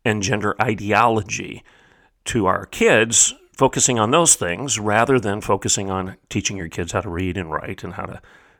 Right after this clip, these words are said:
count. Um, and I've covered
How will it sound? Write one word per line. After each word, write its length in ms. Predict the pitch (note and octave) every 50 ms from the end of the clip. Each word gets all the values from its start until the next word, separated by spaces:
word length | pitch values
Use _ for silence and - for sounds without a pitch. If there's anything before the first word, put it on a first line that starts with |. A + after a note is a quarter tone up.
| _ -
count. 460 | - G#2+ E2 D2+ D2+ - - - - - _ _ _ _ _ _ _ _ _ _ _ _
Um, 320 | - D2+ A1+ B1 - - - A2+
and 100 | A2+ A2+
I've 140 | A2 -
covered 400 | - - D3 C#3 B2 A2 G2+ F#2